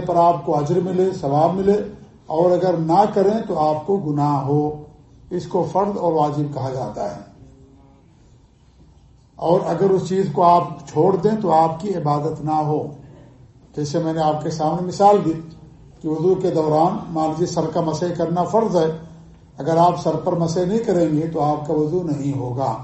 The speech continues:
تو اس کو فرائض یا واجبات کہا جاتا ہے۔ شیخ بیان کرتے ہیں کہ فروض الوضوء و یا ستہ، کہ وضو کے جو فرائض ہیں وہ چھ ہیں، یعنی وضو کے اندر چھ چیزیں فرض ہیں، ان چیزوں کا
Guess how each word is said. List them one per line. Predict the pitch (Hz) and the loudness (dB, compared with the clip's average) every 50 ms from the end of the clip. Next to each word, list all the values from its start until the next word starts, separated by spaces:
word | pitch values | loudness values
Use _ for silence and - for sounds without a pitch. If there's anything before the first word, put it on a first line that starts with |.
| - - - - - - - - - - - - _ _ - - - - - - - - - | -14 -18 -20 -20 -20 -20 -20 -20 -20 -20 -20 -20 _ _ -20 -20 -20 -20 -20 -20 -20 -12 -6
تو | 175 | -4
اس | 170 170 165 - | -2 -2 -2 0
کو | - 202 185 - | 0 0 0 0
فرائض | 143 156 156 156 170 185 202 196 202 | 0 2 4 4 6 4 4 4 4
یا | 196 185 175 170 | 4 4 6 4
واجبات | 165 147 147 151 156 160 165 160 - | 4 4 2 2 4 4 4 2 0
کہا | 147 147 143 143 139 | 0 0 0 2 0
جاتا | 139 139 165 160 160 165 | 0 0 0 0 0 2
ہے۔ | 185 214 - - - - - - - - - - - | 0 0 -2 -4 -10 -16 -18 -20 -20 -20 -20 -20 -10
شیخ | - - 180 185 175 151 | -4 0 0 0 2 2
بیان | 170 170 170 170 170 160 | 4 4 4 4 2 2
کرتے | 165 151 143 - 202 196 | 0 0 0 0 0 2
ہیں | 196 196 196 | 2 0 0
کہ | 208 190 - - | -2 -2 -2 -2
فروض | 165 160 165 175 170 165 185 | -2 0 0 0 2 2 2
الوضوء | 175 165 160 160 160 170 180 190 190 190 190 - - - - - 165 165 | 2 2 2 2 2 4 4 6 6 6 4 2 -2 -8 -12 -8 -2 0
و | 170 165 | 2 2
یا | 170 165 | 2 2
ستہ، | 156 - 165 135 - - - 131 117 - - - - - - - - - - - - - - - - - | 0 0 -4 -4 -6 -6 -6 -8 -8 -8 -10 -16 -20 -20 -20 -20 -20 -20 -20 -20 -20 -20 -20 -20 -14 -6
کہ | - 165 | -2 0
وضو | 165 165 165 196 196 185 | 2 4 4 4 4 4
کے | - 196 175 175 | 4 2 2 2
جو | 170 - - | 0 0 0
فرائض | 165 151 156 170 190 202 196 - 190 | 2 4 6 6 6 6 4 2 2
ہیں | 185 180 | 0 0
وہ | 175 - - | 0 0 0
چھ | - 170 160 151 113 | 2 2 2 2 0
ہیں، | 104 - - - - - - - - - - - - - - - - - - | -2 -6 -8 -10 -14 -18 -20 -20 -20 -20 -20 -20 -20 -20 -20 -20 -20 -18 -12
یعنی | 139 135 147 175 175 | -8 -6 -4 -2 0
وضو | 160 160 156 185 208 208 | 0 0 2 2 2 2
کے | - 190 170 | 2 0 0
اندر | 160 160 160 190 196 - - | 0 0 0 -2 -2 -2 0
چھ | - 196 214 208 | 2 2 2 4
چیزیں | 208 180 170 175 190 165 - | 2 0 0 0 0 -2 0
فرض | 196 226 220 185 165 | 2 2 2 2 2
ہیں، | 156 151 143 139 - - - - - - - - - - - - - - | 0 0 0 -2 -6 -10 -12 -16 -18 -20 -20 -20 -20 -20 -20 -20 -16 -8
ان | - 160 165 160 | -6 -4 -2 0
چیزوں | 170 170 170 160 170 196 196 196 | 2 2 2 2 2 0 0 2
کا | 196 | 0